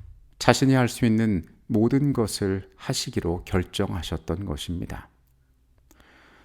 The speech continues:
선지자왕 육백팔십이 페이지는 말합니다.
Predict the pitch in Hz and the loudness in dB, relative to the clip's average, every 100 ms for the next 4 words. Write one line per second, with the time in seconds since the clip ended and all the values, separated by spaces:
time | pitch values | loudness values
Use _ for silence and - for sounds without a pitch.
0 | _ _ - 160 156 160 151 143 120 120 | _ _ -2 2 6 6 8 6 4 4
1 | 143 - 139 - 120 - 127 120 110 127 | 2 2 0 2 2 4 2 2 0 0
2 | 113 107 107 110 104 71 | 0 -2 -2 -4 -4 -6